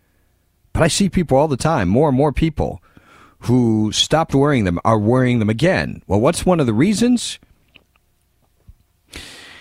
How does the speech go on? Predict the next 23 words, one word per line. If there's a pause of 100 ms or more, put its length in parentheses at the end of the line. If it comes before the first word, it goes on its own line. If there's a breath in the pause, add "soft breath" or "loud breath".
(300 loud breath)
It
seems
like
a
lot
of
people
are
sick. (880)
What (120)
do
they
have
exactly? (1000)
Most
of
the
time
it's
not
covid,
thank
goodness.